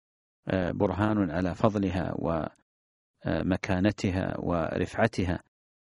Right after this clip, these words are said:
عند الله عز وجل. وأيضا أمر آخر مما يمكن أن،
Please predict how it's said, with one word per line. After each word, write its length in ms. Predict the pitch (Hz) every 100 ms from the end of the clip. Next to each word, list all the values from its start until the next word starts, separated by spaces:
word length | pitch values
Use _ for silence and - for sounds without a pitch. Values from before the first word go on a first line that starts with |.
| _
عند 160 | 98 98
الله 260 | 85 87 82
عز 360 | 78 82 80 78
وجل. 440 | 82 85 98 82 - _ _ _ _
وأيضا 400 | 127 - 196 160
أمر 600 | 156 160 135 113 98 110
آخر 340 | 95 95 92 - _ _ _ _ _ _ _ _ _ -
مما 340 | 110 98 101 95
يمكن 440 | 120 123 - 95 95 _ _ _ _ _ _ _
أن، 240 | 98 90